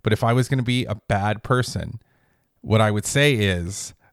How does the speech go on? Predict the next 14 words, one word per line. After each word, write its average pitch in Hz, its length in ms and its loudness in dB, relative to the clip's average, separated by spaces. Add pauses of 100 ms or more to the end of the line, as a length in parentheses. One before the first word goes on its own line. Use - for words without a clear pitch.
(200)
one 123 260 2
really 127 640 0
tempting, 156 640 -2
tempting 151 480 -2
person 151 640 -2
that 107 140 -6
we 117 120 0
are 107 80 2
not 110 300 0
gonna 127 140 0
hire 127 480 -4 (160)
and 107 160 2
we 101 100 0
shouldn't 143 600 -2